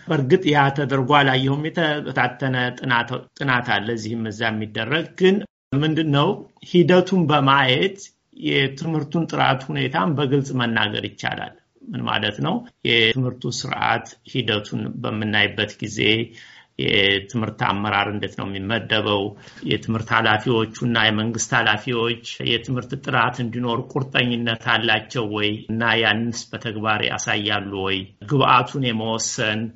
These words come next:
እንደዚሁም ስርዓተ ትምህርቱን የመወሰን፣ የሰው ኃይሉን የመወሰን እንደዚህ አይነት መብቱ አላቸው ወይ? ተቋማቱ ነጻነት አላቸው ወይ? የሚገቡት ደግሞ መምህራን እንደዚሁ ብቃቱ አላቸው ወይ? ከዛም በላይ ደግሞ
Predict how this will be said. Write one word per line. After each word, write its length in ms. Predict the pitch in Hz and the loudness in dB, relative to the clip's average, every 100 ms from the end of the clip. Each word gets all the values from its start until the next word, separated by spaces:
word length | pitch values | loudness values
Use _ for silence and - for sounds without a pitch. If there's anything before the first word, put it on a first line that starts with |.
| _ _ - | _ _ -10
እንደዚሁም 760 | 123 120 113 113 107 107 113 110 117 117 - | -6 -4 -4 -4 -4 -4 -4 -4 -6 -8 -8
ስርዓተ 400 | - - 104 107 110 | -4 0 0 -2 -6
ትምህርቱን 480 | 113 107 - 123 | -4 -6 -6 -2
የመወሰን፣ 800 | 110 101 101 101 - - 117 107 107 107 _ | 0 0 -2 -2 0 0 0 0 -2 -6 _
የሰው 260 | - 98 120 | -4 0 2
ኃይሉን 340 | 117 117 110 | 2 2 0
የመወሰን 640 | 110 104 104 107 - 123 | 0 0 0 -2 -2 -2
እንደዚህ 320 | 107 110 143 139 | 0 2 4 4
አይነት 220 | 135 131 | 2 0
መብቱ 300 | 127 120 135 131 | 0 2 2 2
አላቸው 600 | 117 110 110 - - 107 | 2 2 0 -4 -8 -6
ወይ? 180 | 107 104 | -2 -2
ተቋማቱ 580 | 104 123 - 123 120 117 131 | -4 -6 0 2 2 0 -2
ነጻነት 520 | 110 - 110 107 110 | -4 -2 -2 -2 -2
አላቸው 560 | 101 104 107 - 113 92 | -4 -4 -8 -6 -10 -8
ወይ? 180 | 92 92 - | -8 -10 2
የሚገቡት 640 | 139 147 147 135 143 135 - - - 131 127 135 - | 4 6 4 4 4 4 0 -8 -2 0 0 -2 -2
ደግሞ 220 | - 123 123 | 0 2 4
መምህራን 600 | 123 117 117 110 117 143 - - | 4 2 4 4 4 0 -2 -6
እንደዚሁ 440 | 143 123 113 107 143 151 - | -4 -2 -4 -4 -4 -4 -2
ብቃቱ 460 | 143 - 135 131 143 | -2 2 2 2 2
አላቸው 600 | 127 107 104 98 101 107 92 | 2 2 0 -2 -4 -8 -4
ወይ? 220 | 95 95 95 - _ - | -4 -4 -6 -14 _ -2
ከዛም 400 | 170 147 190 214 | 0 2 2 4
በላይ 240 | 175 127 | 4 4
ደግሞ 280 | 107 104 107 | 2 -2 -4